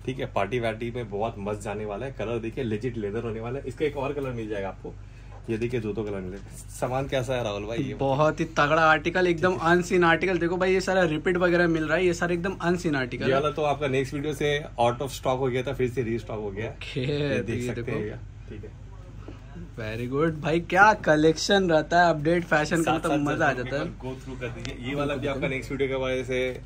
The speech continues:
Speaker 1: out of stock हो गया, तो ये भी restock हो गया। Size आपको सबको मिल जाएगा, जो जो available है।
Speaker 2: ओके, ओके।
Speaker 1: आप लोग के लिए mummy भी लेके आ गए भैया ट्वेंटी फ़ाइव में।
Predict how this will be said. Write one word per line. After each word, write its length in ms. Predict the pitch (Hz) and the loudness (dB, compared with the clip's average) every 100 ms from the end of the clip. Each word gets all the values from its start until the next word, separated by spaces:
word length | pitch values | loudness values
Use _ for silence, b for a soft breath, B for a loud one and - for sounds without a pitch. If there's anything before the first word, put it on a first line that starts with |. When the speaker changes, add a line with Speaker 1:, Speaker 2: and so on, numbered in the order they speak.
| - | 0
Speaker 1:
out 120 | 117 | 0
of 100 | 123 | 0
stock 260 | 120 131 113 | -4 -4 -2
हो 80 | 120 | -4
गया, 160 | 123 | -4
तो 80 | 123 | -4
ये 180 | 107 107 | -4 -2
भी 140 | 120 | -2
restock 400 | 110 101 - 107 | -2 -4 -4 -4
हो 60 | 110 | -2
गया। 140 | 131 | -4
Size 300 | - 117 117 | -4 -4 -4
आपको 200 | 117 - | -4 -6
सबको 300 | 127 110 123 | -8 -6 -4
मिल 180 | 107 110 | -4 -4
जाएगा, 240 | 110 120 | -6 -8
जो 160 | 123 104 | -6 -6
जो 120 | 113 | -4
available 340 | 104 98 98 104 | -4 -4 -8 -12
है। 360 | 120 - 135 | -12 -12 -10
Speaker 2:
ओके, 160 | 120 117 | -6 -6
ओके। 260 | 110 123 | -6 -8
Speaker 1:
आप 140 | 143 117 | -8 -6
लोग 180 | 123 135 | -6 -6
के 60 | |
लिए 140 | 135 120 | -8 -8
mummy 240 | 107 123 | -8 -8
भी 100 | 127 | -8
लेके 240 | 117 110 | -8 -6
आ 80 | 110 | -6
गए 180 | 107 107 | -6 -6
भैया 140 | 110 | -6
ट्वेंटी 280 | 120 98 101 | -8 -8 -8
फ़ाइव 280 | 98 98 | -10 -12
में। 80 | 98 | -12